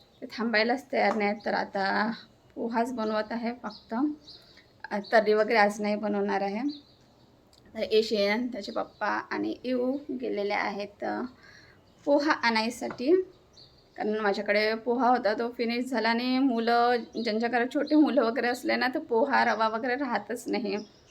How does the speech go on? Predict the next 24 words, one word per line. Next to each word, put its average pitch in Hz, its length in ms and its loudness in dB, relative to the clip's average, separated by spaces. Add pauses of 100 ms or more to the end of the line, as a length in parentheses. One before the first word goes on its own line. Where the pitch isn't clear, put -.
(200)
कारण 226 220 -2
त्यांना 220 240 0
जेव्हा 254 300 4
पण 269 280 0 (120)
भूक 269 320 -2
लागली 233 380 2
तर 254 120 0
काही 240 240 -2
ना 233 100 -6
काही 226 180 -2
त्यांना 220 260 -2
बनवून 226 340 -4
देत 220 220 -4
राहावं 226 220 -2
लागतं, 214 400 -4
तर 240 60 -10
त्याच्यामुळे 220 500 -4
फिनिश 247 440 -8
झालेला. 220 360 -4 (1000)
तर, 214 140 -2
अ, 220 160 -2 (440)
आता 220 560 -4 (480)
गेले 240 160 -4
आणायसाठी, 240 880 -4